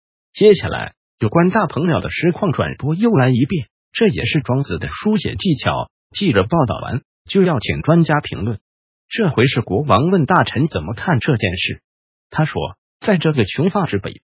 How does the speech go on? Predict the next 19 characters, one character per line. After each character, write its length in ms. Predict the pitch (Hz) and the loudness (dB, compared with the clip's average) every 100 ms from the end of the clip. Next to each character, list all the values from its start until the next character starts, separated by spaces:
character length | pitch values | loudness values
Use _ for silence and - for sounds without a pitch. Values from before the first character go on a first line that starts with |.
| _ | _
在 180 | - 101 | 0 0
头 240 | - 139 | 2 2
发 160 | 160 104 | 2 2
中 180 | 165 | 2
间 160 | 165 170 | 4 2
秃 180 | - 190 | 0 0
掉 180 | 220 147 | 2 0
的 100 | 87 | -2
地 180 | 120 | -4
方， 260 | 98 - - _ _ | -6 -8 -10 _ _
有 180 | - 107 | 0 2
一 120 | 165 | 2
只 140 | 160 156 | 2 2
大 220 | 214 180 | 4 4
鸟 260 | 104 82 | 2 -4
飞 140 | 69 196 | 0 2
起 220 | 180 - | 2 -2
来 140 | 65 | -6
了。 60 | 58 | -8